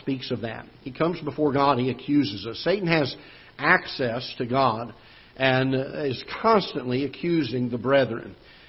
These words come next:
And, uh, the Lord Jesus Christ is our, is our advocate. Uh, he's the one that stands there, and when the, uh, accuser comes and talks about our sin,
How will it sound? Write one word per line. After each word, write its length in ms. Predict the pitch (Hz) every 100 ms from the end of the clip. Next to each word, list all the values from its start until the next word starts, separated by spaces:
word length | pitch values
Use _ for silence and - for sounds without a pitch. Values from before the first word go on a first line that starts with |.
| - -
And, 400 | 135 143 139 139
uh, 120 | 143
the 100 | 135
Lord 240 | 143 190 220
Jesus 380 | 175 196 160 -
Christ 540 | 160 131 120 131 131 139
is 320 | 143 139 127
our, 400 | 135 135 127 127
is 160 | 127 135
our 120 | 135
advocate. 680 | 135 139 113 - 120 113 - - - - - - - -
Uh, 180 | 120
he's 240 | 120 156 131
the 80 | 147
one 160 | 151
that 120 | 151
stands 520 | - - 160 160 135 110
there, 320 | 127 123 143
and 120 | 131
when 220 | 139 135
the, 260 | 131 123 120 - - -
uh, 260 | 127 135 131
accuser 400 | 175 196 160 151
comes 480 | 143 143 143 160 127
and 200 | 143 131
talks 300 | 151 147 -
about 260 | 143 147 139
our 180 | 135
sin, 560 | 127 - 175 127 127